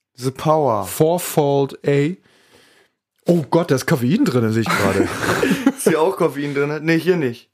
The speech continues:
Speaker 2: Äh, hier ist Koffein drin, also
Speaker 1: Oder doch? Ich guck mal hier rein.
Speaker 2: Nee, da steht ganz groß drauf hier. Plus Koffein. Koffein.
Speaker 1: Kann Spuren von Ei, Soja und Milcheiweiß enthalten.
Speaker 2: Ja, siehst du, das weißt
Speaker 1: Spuren von Ei.
Speaker 2: Okay. Freunde,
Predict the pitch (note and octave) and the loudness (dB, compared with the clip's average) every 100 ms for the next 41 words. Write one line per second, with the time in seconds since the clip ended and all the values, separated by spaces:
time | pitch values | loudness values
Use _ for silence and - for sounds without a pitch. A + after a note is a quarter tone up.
0 | - A2 F#2+ C#3+ D3 - D3+ D3 D3 A#2 | -14 -12 -6 -4 -4 -2 0 2 2 2
1 | G#2 G2+ A2 C3 C3 D3 F3 - - - | 2 2 2 0 0 -2 -2 -12 -14 -12
2 | D#3 C3+ B2 B2+ B2 C3 D3 D3+ D#3 E3+ | -4 -2 0 0 -2 0 2 2 2 0
3 | D#3+ - D#3+ - F2 F2+ - F#2 F#2 - | 0 -2 -6 -6 -8 -10 -10 -14 -14 -6
4 | C#3+ - C#3 C3 A2+ F#2 - C#3 - C#3+ | -6 -2 -4 -2 -8 -10 -8 -6 -2 0
5 | G#2 F2 - _ _ _ _ - F3+ E3 | 0 -4 -12 _ _ _ _ -4 -2 -2
6 | - F3 A3+ A#3 F#3 E3+ - D#3+ F#3+ B3 | -4 -2 0 0 -2 -2 -2 0 2 0
7 | E3+ D#3 G#3+ A#3 G#3+ G3+ F#3+ A#3+ - F3 | -2 0 0 2 0 0 0 0 0 0
8 | E3+ D3 C#3+ C3 A#2+ C3+ A#2+ A2 G2+ G2+ | 0 0 -2 -4 -2 0 0 -2 -6 -10
9 | F#2 _ - F#2 F#2 G2 E2+ F2 F2+ G#2+ | -14 _ -18 -16 -16 -18 -20 -20 -10 -6
10 | B2+ D#3+ D#3 - D3+ D3+ C3+ F3 A#3 A#3+ | -2 -2 -2 -2 -2 -2 -2 0 0 2
11 | G3 F3+ B2+ B2+ _ _ - G#2+ - E2+ | 2 0 -4 -10 _ _ -12 -10 -10 -14
12 | - - - - - _ _ _ _ _ | -16 -20 -20 -20 -20 _ _ _ _ _
13 | _ _ _ - D3 D3+ C#3+ G2+ E2+ | _ _ _ -4 -2 0 0 -2 -4